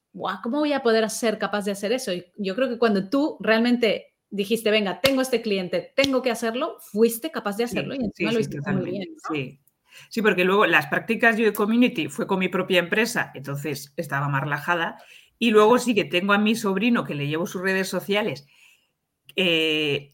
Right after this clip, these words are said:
Speaker 2: pero claro, como es de la familia, pues te relajas un poco más. Es como que, bueno, esto me lo va a permitir, esto me lo va a pasar. Pero claro, cuando estás con, con un cliente, como es este caso del eShow,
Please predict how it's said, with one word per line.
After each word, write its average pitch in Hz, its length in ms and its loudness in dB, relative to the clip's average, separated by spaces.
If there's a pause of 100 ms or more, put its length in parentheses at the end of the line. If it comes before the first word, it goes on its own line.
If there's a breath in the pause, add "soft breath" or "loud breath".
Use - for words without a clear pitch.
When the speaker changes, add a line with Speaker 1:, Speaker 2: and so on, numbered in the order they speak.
Speaker 2:
pero 180 200 2
claro, 190 420 4
como 165 260 0
es 214 100 2
de 240 60 4
la 240 140 6
familia, 240 600 4
pues 175 160 -6
te 147 80 -8
relajas 139 400 -6
un 147 80 -12
poco 139 200 -12
más. 196 360 -2 (140)
Es 165 140 -14
como 147 300 -6
que, 147 100 -14
bueno, 180 200 2
esto 202 140 -2
me 202 100 2
lo 180 80 4
va 175 100 6
a 175 40 0
permitir, 196 720 -2
esto 180 180 -4
me 170 80 -4
lo 160 100 0
va 160 80 2
a 156 60 -2
pasar. 151 340 -4 (440 loud breath)
Pero 175 160 0
claro, 190 180 2
cuando 165 180 -2
estás 175 260 -4
con, 180 260 -4
con 175 280 0
un 185 140 -2
cliente, 180 480 -2
como 151 220 -6
es 165 160 -6
este 165 300 -4
caso 165 220 -4
del 165 180 -2
eShow, 180 520 -2